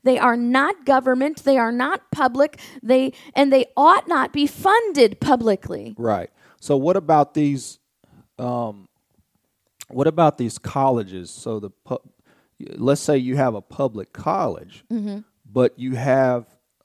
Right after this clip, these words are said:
Speaker 1: A private
Speaker 2: for,
Speaker 1: college.
Speaker 2: for instance, no, I wanna, I wanna s-, deal with public
Speaker 1: Okay.
Speaker 2: college. So to make this distinction, to try to understand this distinction.
Speaker 1: Right.
Speaker 2: So you have, let's say, let's say we're at the University of Florida, and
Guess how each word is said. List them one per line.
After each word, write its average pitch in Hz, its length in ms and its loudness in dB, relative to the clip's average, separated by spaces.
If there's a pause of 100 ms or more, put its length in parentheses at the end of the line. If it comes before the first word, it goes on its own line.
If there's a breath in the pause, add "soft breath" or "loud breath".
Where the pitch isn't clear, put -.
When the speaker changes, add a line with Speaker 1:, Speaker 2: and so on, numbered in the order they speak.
(200)
Speaker 1:
A 208 60 0
private 214 420 0
Speaker 2:
for, 143 80 -4
Speaker 1:
college. 110 280 -4
Speaker 2:
for 131 280 -4
instance, 127 520 -8
no, 123 100 -2
I 123 80 0
wanna, 139 280 -4
I 127 100 -4
wanna 131 200 -10
s-, - 160 -16 (160)
deal 120 160 -4
with 104 180 -10
public 131 300 -2
Speaker 1:
Okay. 202 140 -4
Speaker 2:
college. 101 600 -4
So - 380 -12 (100)
to - 120 -20
make 107 260 -8
this 101 200 -12
distinction, 90 680 -16 (480)
to - 80 -14
try 123 220 2
to 98 100 -4
understand 113 540 -6
this 92 100 -14
distinction. - 500 -16
Speaker 1:
Right. 220 260 -4 (140)
Speaker 2:
So 120 380 0
you 139 220 -2
have, 123 440 2 (380)
let's 123 260 -2
say, 120 440 -2 (220)
let's 123 240 0
say 127 100 0
we're 120 180 2
at 117 120 2
the 107 80 -14
University 104 480 -10
of 87 60 -20
Florida, 82 320 -16 (520)
and 120 560 -2